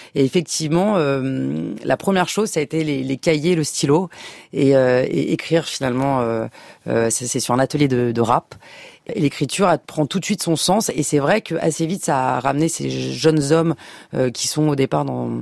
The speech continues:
voilà, dans une position d'échec au, au moment des ateliers, vu qu'ils sont, euh,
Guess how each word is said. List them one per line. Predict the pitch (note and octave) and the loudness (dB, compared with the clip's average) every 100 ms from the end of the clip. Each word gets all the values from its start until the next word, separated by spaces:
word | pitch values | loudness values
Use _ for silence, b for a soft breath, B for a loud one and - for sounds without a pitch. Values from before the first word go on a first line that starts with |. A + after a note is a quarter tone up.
| B2 | -8
voilà, | B2 C3 D3+ | -2 0 0
dans | C3 | -2
une | A2+ A2+ - | -6 -6 -8
position | - B2+ C3 D3+ | -8 -4 -2 -2
d'échec | C#3 - D3+ - | 0 0 0 -2
au, | C#3 - | -6 -2
au | |
moment | C3 C#3+ | 0 2
des | B2+ C3 | 2 0
ateliers, | C#3+ C#3+ | 2 0
vu | D3 | 0
qu'ils | - C3 | -4 -8
sont, | - B2 B2 | -6 -4 -2
euh, | A#2+ | -4